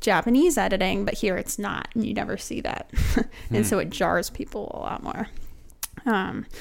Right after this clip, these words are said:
Speaker 1: but back to the younger thing, I mean, that's also something I deal with all the time. <laughs>
Speaker 2: Sure, yeah,
Speaker 1: Is
Speaker 2: yeah.
Speaker 1: people are like, "Oh my God, you're so young." And I'll work on a lot of sets where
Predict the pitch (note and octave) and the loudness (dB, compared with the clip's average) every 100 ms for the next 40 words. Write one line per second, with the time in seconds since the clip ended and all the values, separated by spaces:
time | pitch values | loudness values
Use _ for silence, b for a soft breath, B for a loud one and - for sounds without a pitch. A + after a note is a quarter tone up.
0 | B B A3 A#3 A#3+ - D4+ G3 F3 F3 | B B 4 6 6 4 4 4 4 2
1 | F3 - E3+ D3+ F3+ F3 E3+ - B B | -2 -2 -4 -2 -2 -2 -2 -6 B B
2 | F3+ - G3+ G3+ G#3 G3+ G3+ F3+ F3 - | -4 -2 -2 0 -2 -2 -4 -4 -4 -4
3 | - - G3+ A3 A#3 A#3+ C4 D4 E4+ - | -4 -4 -2 -2 0 2 2 2 2 0
4 | - D#4+ - E2+ - F#3 F2 A3 A3+ G3 | 4 4 4 2 0 0 4 4 4 4
5 | G3 F3+ E3+ F#3 - F#4+ F4 F4 F4+ F4 | 4 6 4 2 -2 0 2 4 4 2
6 | E4 D#4 E4+ D#4+ D#4+ D#4+ D4 B3+ A3+ A3 | 2 0 2 4 4 6 6 6 4 4
7 | G#3+ G#3 G#3 G#3 G3+ G3+ G3+ - G3 - | 4 4 2 2 2 2 2 0 -2 -2
8 | G3+ F#3+ F#3+ | -2 0 0